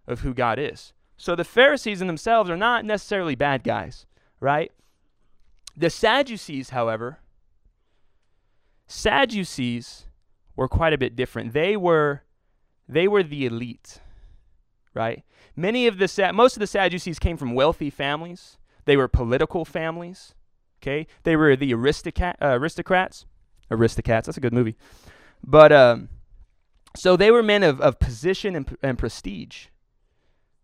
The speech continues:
Not only that, but their, their doctrine and their practice of worship was much, much different.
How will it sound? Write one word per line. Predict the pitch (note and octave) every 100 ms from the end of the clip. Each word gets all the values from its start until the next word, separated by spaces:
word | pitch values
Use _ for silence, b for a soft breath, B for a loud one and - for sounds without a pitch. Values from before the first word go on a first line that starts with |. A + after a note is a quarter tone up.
| _ _ _ _ _ _ _ _ _ _ _ _ _ _ _ -
Not | E3+ G3
only | F3+ D3
that, | E3 G#3+ F3 - _ _ _ _ _ _ _ _
but | E3 D#3
their, | D#3+
their | C#3 B2+ D#3 D3+
doctrine | B2+ D3 E3 G#3 - D3+ B2+
and | C3 C3+
their | A#2
practice | D#3+ E3+ F#3 D#3+
of | B2
worship | C3 D#3+ C3 -
was | A2+
much, | B2 C#3+ -
much | C3+ B2 -
different. | - - -